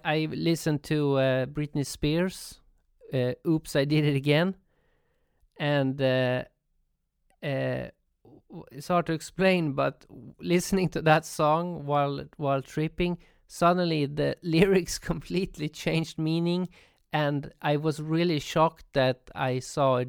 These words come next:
different perspective of things, and it's, it's really hard to explain, but,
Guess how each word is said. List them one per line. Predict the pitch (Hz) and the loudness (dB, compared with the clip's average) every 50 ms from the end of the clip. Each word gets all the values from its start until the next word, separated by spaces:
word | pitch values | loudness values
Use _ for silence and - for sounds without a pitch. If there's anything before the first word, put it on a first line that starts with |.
| 135 - - 175 170 _ | -6 -14 -20 -20 -16 _
different | - 147 147 - - - 151 139 - - | -6 -6 -6 -6 -6 -6 -6 -6 -6 -6
perspective | - 135 - - - 139 139 135 - - 160 147 139 | -8 -8 -8 -4 -2 -2 -2 -2 -2 -4 -4 -2 0
of | 135 135 139 | -2 -2 -4
things, | - - - 151 151 165 170 - - - - - _ _ _ _ _ _ _ - | -6 -6 -4 -4 -2 -4 -6 -8 -10 -16 -18 -20 _ _ _ _ _ _ _ -10
and | 165 135 135 135 | -6 -6 -4 -4
it's, | 131 131 139 - - - - | -4 -6 -6 -10 -18 -18 -16
it's | - 143 147 156 | -14 -12 -10 -6
really | 156 160 151 143 | -2 -2 2 2
hard | 143 143 143 147 | 2 2 2 0
to | 143 | -4
explain, | - - - - 156 156 147 143 135 131 | -4 -6 -6 0 2 2 2 2 2 0
but, | 131 127 127 - - | 0 0 0 -2 -4